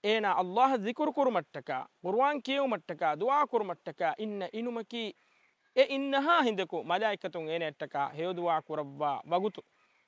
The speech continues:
Ena hadas ver wejjoma danden, nuwata ena mihaka wahaka dakka fuma dande, nuwata ena miskitun nukumegen hingajjoma danden.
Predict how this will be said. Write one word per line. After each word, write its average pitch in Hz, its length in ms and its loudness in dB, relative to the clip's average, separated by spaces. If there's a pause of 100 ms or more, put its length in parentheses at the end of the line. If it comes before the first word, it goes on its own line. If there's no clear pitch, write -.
(520)
Ena 254 280 8
hadas 247 400 2
ver 226 160 2
wejjoma 208 420 2
danden, 202 640 0
nuwata 190 380 -2
ena 185 260 -4
mihaka 190 420 0
wahaka 185 360 2
dakka 180 340 0
fuma 180 180 -2
dande, 262 500 0
nuwata 254 300 0
ena 214 160 -2
miskitun 190 580 -8
nukumegen 180 600 -8
hingajjoma 165 560 -6
danden. 156 420 -2